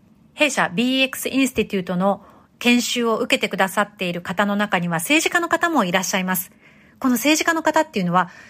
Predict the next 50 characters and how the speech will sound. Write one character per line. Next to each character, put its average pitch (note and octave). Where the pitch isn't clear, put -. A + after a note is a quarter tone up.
最 D4+
初 D4+
の D4
印 C4+
象 B3
を -
本 D#4
当 D4+
に C#4+
大 C4
事 C4
に A3
す -
る G3
ん F3+
で E3
す -
ね。 F3
そ D#4+
れ F4+
に F4+
よ F4
っ F4
て E4
エ A#3+
ネ C#4
ル D#4+
ギ G#3+
ー -
が F#3+
あ A3
る G#3
と F#3
か、 E3
こ -
の F4
人 D#4+
が G#3+
好 -
き F#4
だ E4
っ B3
て G#3
思 G#3
っ A#3
て G3+
も F3
ら F3
え F3+
る、 F#3+